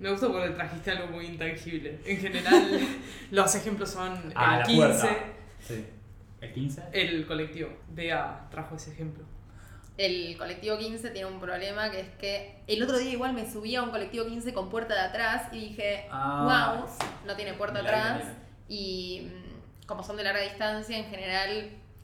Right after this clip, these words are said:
Speaker 3: se charló en ese episodio que hay mucho tufo en esa <laughs> zona del colectivo.
Speaker 2: Cien por ciento de acuerdo, eh, no lo había pensado, yo creo que ya dejé atrás un poco mi pasado de diseño industrial, pero inclusive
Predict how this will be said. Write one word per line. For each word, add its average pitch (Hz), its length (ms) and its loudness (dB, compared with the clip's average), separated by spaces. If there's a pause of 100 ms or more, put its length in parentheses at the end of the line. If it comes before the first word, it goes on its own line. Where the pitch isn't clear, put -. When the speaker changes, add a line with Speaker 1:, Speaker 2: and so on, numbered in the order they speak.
(260)
Speaker 3:
se 185 400 -2
charló 214 480 2
en 202 100 -2
ese 190 300 -4
episodio 190 540 -2 (100)
que 185 140 0
hay 185 120 -2
mucho 190 360 -8
tufo 202 400 -2 (180)
en 262 80 4
esa 240 320 4
<laughs> - 0 -
zona 208 200 0
del 196 140 2
colectivo. 170 460 -10 (220)
Speaker 2:
Cien - 180 6
por 175 140 4
ciento 151 180 0
de 135 100 4
acuerdo, 151 520 0
eh, 117 200 -2
no 139 60 2
lo 151 60 6
había 143 160 4
pensado, 135 580 0
yo - 180 -8
creo 131 240 -8
que - 40 -16
ya 123 300 -6
dejé 127 220 -8
atrás 123 240 -4
un 143 60 6
poco 139 220 -2
mi 165 100 6
pasado 139 300 4
de 131 60 2
diseño 131 160 0
industrial, 127 440 0
pero 113 240 -2
inclusive 127 680 2